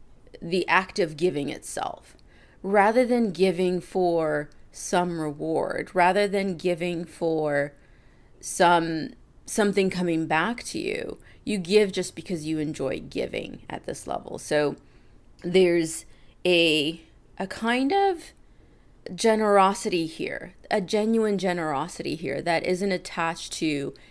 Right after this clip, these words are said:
any hidden motives. So th-,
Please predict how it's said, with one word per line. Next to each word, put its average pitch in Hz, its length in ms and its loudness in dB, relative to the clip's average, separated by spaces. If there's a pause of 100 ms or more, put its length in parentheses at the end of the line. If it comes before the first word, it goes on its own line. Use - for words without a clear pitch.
(120)
any 170 240 4
hidden 151 380 0
motives. - 720 -6 (960)
So 220 340 6
th-, 202 280 -10